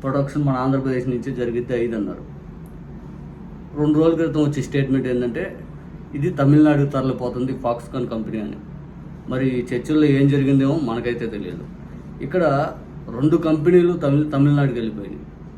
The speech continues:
ఇంకోటి, ఈరోజు తమిళనాడులో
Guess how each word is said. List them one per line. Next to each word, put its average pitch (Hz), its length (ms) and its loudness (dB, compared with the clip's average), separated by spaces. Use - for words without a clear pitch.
ఇంకోటి, 185 440 4
ఈరోజు 180 440 6
తమిళనాడులో 147 600 2